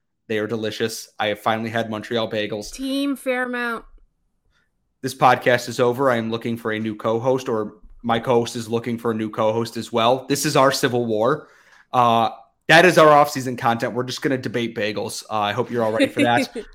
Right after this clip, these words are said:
Speaker 1: We do have to get back. We still have several more draft picks because the Canadiens only traded,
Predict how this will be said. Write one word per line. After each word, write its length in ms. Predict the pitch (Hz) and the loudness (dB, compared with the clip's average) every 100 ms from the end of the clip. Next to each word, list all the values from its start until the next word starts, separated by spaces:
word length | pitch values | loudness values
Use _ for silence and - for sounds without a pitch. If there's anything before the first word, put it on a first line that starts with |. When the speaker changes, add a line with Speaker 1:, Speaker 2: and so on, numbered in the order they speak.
| _ _ 143 | _ _ 4
Speaker 1:
We 120 | 175 | 6
do 160 | 175 | 10
have 120 | 226 233 | 8 8
to 80 | |
get 160 | 220 208 | 4 6
back. 340 | 175 185 180 | 6 6 2
We 60 | 151 | -4
still 180 | 151 185 | 4 6
have 220 | 156 151 | 6 2
several 440 | - 185 190 208 | 4 6 6 6
more 220 | 190 160 175 | 4 4 4
draft 380 | 156 151 160 | 4 2 2
picks 180 | 147 131 | -2 -2
because 260 | - 131 131 | -6 -6 -4
the 80 | 135 | -4
Canadiens 460 | 160 226 202 196 | -2 -2 -2 -2
only 180 | 170 170 | -2 -4
traded, 460 | 160 165 160 143 | -2 0 0 -2